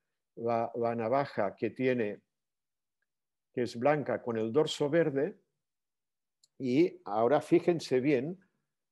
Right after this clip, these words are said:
es la que tiene el dorso verde. Y fíjense el movimiento que hace. En el que es imperceptible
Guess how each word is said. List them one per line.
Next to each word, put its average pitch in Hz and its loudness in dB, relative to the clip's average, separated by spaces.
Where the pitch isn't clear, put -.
es 127 -4
la 113 0
que 107 -2
tiene 143 0
el 120 2
dorso 123 2
verde. 160 0
Y 165 4
fíjense 156 0
el 127 2
movimiento 123 0
que 143 2
hace. 156 -2
En 123 0
el 117 0
que 131 2
es 120 -2
imperceptible 135 -2